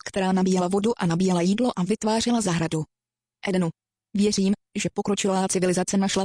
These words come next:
tuhle planetu a planeta nebyla velmi vyvinutá. A když našli planetu, která není moc vyvinutá,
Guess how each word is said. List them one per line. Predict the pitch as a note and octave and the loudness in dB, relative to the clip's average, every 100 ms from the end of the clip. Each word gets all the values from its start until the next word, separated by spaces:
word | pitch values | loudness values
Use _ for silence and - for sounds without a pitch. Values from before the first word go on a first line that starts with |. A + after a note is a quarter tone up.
| - | -2
tuhle | B3+ C4+ | -2 0
planetu | A#3 B3 A#3+ A#3+ | 0 0 -2 -4
a | G3+ | -2
planeta | F#3+ G3 A3 | 0 0 0
nebyla | G3+ F#3+ G3 | 0 2 0
velmi | F3 G#3+ B3+ | 2 2 2
vyvinutá. | B3+ A3 F3+ D#3+ D#3 D3 _ _ _ _ _ - | 2 0 0 0 -4 -4 _ _ _ _ _ -6
A | F#3 | -2
když | F#3 F#3 | -2 -2
našli | G3 A#3+ | -2 -2
planetu, | A3+ B3 A#3 A3+ - _ - | 0 0 0 -2 -4 _ -4
která | G3 F#3+ | -2 2
není | G3 F#3+ F#3+ | 2 2 2
moc | F#3+ | 0
vyvinutá, | G#3 G3 G#3 G#3+ F3+ G3 | 0 2 2 0 -2 -2